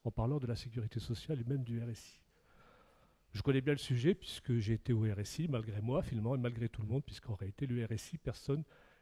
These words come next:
n'a signé de contrat avec lui. On connaît bien le sujet, je suis au M L P S, vous connaissez monsieur Reichmann, donc avec ça, j'ai tout dit quasiment. Il y a une chose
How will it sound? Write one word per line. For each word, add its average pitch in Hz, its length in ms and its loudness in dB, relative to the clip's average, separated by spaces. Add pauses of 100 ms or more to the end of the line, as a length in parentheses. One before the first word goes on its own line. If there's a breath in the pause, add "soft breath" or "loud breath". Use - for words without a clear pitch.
n'a 107 80 0
signé 147 200 2
de 104 100 4
contrat - 340 0
avec 117 240 -4
lui. - 260 -14 (680 loud breath)
On 123 60 -6
connaît 107 240 -2
bien 113 100 0
le 110 60 -2
sujet, 123 300 2
je 120 80 0
suis - 180 -6
au 117 40 0
M 117 140 -2
L 117 100 0
P 123 140 -2
S, 131 100 0
vous 131 80 -10
connaissez 110 380 -8
monsieur 104 200 -10
Reichmann, 135 420 -2 (460 loud breath)
donc - 140 -10
avec 107 200 -4
ça, 135 120 -2
j'ai 117 140 -2
tout - 120 -12
dit 120 140 -8
quasiment. 107 420 -6 (680 loud breath)
Il 120 40 4
y - 20 6
a 135 40 10
une 139 80 6
chose 156 400 6